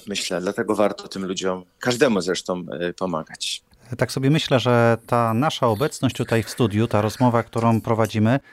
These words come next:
Speaker 2: to dobra okazja do tego, żeby też zachęcić innych do tego, żeby włączyli się w wolontariat, czy to przy Fundacji Hobbes, czy, e, przy Caritas Diecezji Kaliskiej.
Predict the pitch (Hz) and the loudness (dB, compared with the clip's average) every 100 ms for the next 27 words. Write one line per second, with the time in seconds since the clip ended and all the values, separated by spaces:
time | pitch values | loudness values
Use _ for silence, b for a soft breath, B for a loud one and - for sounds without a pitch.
0 | b - 156 185 180 165 - 170 143 151 | b -2 0 0 2 2 2 0 2 2
1 | 131 127 143 135 139 131 131 - - 107 | 2 0 -2 0 0 2 0 -2 -6 -4
2 | 98 135 190 185 139 - 110 - - 110 | -2 0 2 2 0 0 -4 -4 -4 -4
3 | - 139 127 113 117 117 143 131 123 131 | 2 4 6 4 2 0 0 0 0 2
4 | 131 131 b b 151 180 - 175 131 - | 2 0 b b 0 2 2 -2 -2 0
5 | 113 110 - 107 101 123 131 123 131 113 | 0 0 0 0 2 2 2 2 2 0
6 | 98 - - 120 117 - - 120 123 113 | -4 -6 -8 -4 -4 -4 -4 -2 2 4
7 | 117 - - 107 - 147 156 - - - | 2 -2 -6 -6 0 0 0 -6 -12 -2
8 | 120 113 B B 117 107 - 123 139 120 | 0 0 B B 0 0 -2 0 0 0
9 | 107 107 92 110 - 107 113 117 107 - | 0 -2 -2 -4 -2 -2 -2 -2 -2 -2
10 | - 113 | -2 0